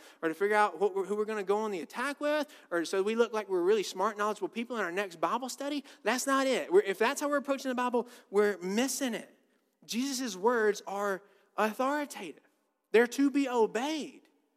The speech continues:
That's what they really are. And, and I just, I just wanna ask you, like,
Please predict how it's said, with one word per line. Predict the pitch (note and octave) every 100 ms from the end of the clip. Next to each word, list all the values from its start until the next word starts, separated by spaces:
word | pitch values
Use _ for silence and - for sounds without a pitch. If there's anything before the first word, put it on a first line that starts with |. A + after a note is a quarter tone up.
| _ -
That's | A3+
what | D#4 D#4
they | B3
really | A#3 C4 A3+
are. | B3+ C4 A3+
And, | F#3 F3+
and | F#3+
I | A3
just, | D#4 - -
I | G3+
just | A#3+
wanna | D4 A3
ask | G#3 F#3+ -
you, | C#4
like, | G3 D3+